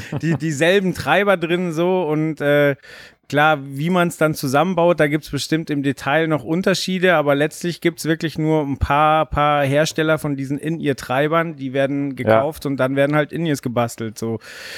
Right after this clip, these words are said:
Speaker 1: Und das heißt, die Produkte an sich sind ja sehr, sehr ähnlich und dann finde ich's umso erstaunlicher, dass dann halt zusammen irgendwie ein Weg gegangen wird, weil,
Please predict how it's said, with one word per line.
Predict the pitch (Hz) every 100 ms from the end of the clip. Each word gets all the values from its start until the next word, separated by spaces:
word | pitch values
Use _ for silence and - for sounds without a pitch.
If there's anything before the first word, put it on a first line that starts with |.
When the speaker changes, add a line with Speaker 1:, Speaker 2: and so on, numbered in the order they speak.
| -
Speaker 1:
Und | 127 131 127
das | 123 143
heißt, | 151 165
die | 160
Produkte | - 135 156 - 147
an | 135
sich | 131 180
sind | - 165
ja | 147 139
sehr, | 131 147
sehr | 139 131
ähnlich | 190 180 123
und | 120
dann | 123 147
finde | - 165
ich's | 156
umso | 151 151 135
erstaunlicher, | 123 135 170 180 147
dass | 123 127 120
dann | - 135 131
halt | 123
zusammen | - 120 131 160
irgendwie | 131 127 117 120
ein | 120
Weg | 113 120
gegangen | 123 123 123 120
wird, | 110 113 -
weil, | 120 123